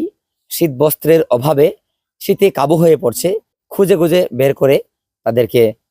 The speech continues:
একটি শীত বস্ত্র উপহার দিয়েছে সবুজের অভিযান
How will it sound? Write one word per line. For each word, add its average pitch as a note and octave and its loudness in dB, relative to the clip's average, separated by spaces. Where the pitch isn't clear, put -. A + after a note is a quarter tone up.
একটি A#2 -2
শীত C#3+ -2
বস্ত্র C#3+ 0
উপহার A2+ -2
দিয়েছে G#2+ -4
সবুজের D3 0
অভিযান B2+ 0